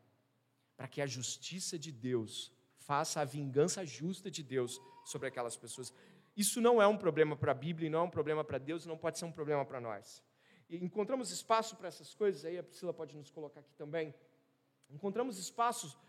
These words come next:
é, em Romanos, em, em Lucas, fazendo ecos de Deuteronômio. Romanos doze, dezenove fala de Deuteronômio: "A vingança é minha, eu retribuirei", diz o Senhor. Lucas dezoito, verso sete e oito:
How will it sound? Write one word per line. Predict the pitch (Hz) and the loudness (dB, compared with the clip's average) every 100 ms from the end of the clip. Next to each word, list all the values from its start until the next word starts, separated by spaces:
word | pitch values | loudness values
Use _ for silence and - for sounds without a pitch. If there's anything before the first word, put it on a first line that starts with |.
| _ - | _ 0
é, | 160 - | 0 2
em | 185 | -2
Romanos, | 175 170 202 196 185 175 - - _ - | -4 2 2 4 0 -4 -12 -18 _ -6
em, | 190 170 151 - | -2 -2 -4 -6
em | 175 | -2
Lucas, | 165 226 226 202 190 - - - | 2 2 2 0 0 -4 -10 0
fazendo | 185 208 196 | 2 4 6
ecos | 220 220 - | 6 6 -6
de | - | -2
Deuteronômio. | 190 190 185 185 208 185 | 0 2 2 4 4 2
Romanos | 190 220 226 - - - 151 | 4 6 6 2 -4 -12 10
doze, | 214 247 - | 12 12 6
dezenove | 160 185 180 214 190 185 - - | -2 0 6 6 6 0 -8 -8
fala | - 247 240 | 4 4 4
de | 170 | 0
Deuteronômio: | 196 202 190 190 202 | 0 0 0 2 2
"A | |
vingança | 165 180 196 196 180 | 2 0 2 2 2
é | |
minha, | 165 202 220 208 - - | 2 4 6 4 2 2
eu | 175 196 214 | 10 12 12
retribuirei", | 196 190 202 196 185 175 185 190 | 12 8 0 -8 -2 0 2 0
diz | 160 170 | -2 0
o | - | 0
Senhor. | 190 202 214 202 202 - - - - | 2 6 6 6 -2 -16 -20 -20 -10
Lucas | 185 240 240 170 | -6 0 0 0
dezoito, | 180 160 196 233 226 | -6 2 8 10 8
verso | 196 214 - - | 0 0 0 2
sete | 226 233 - | 4 4 4
e | 214 | 8
oito: | 226 226 | 8 8